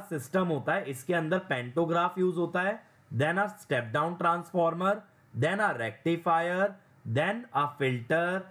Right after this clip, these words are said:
then a inverter, then a three phase induction motor।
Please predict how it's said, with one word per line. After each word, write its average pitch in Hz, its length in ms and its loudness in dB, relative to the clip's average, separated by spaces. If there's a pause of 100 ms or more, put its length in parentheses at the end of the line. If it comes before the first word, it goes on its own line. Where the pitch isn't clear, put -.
(240)
then 196 300 0 (100)
a 151 220 2
inverter, 135 800 0 (260)
then 151 200 2
a 202 100 2 (100)
three 135 220 -2 (100)
phase 165 300 0
induction 120 580 -2
motor। 165 380 2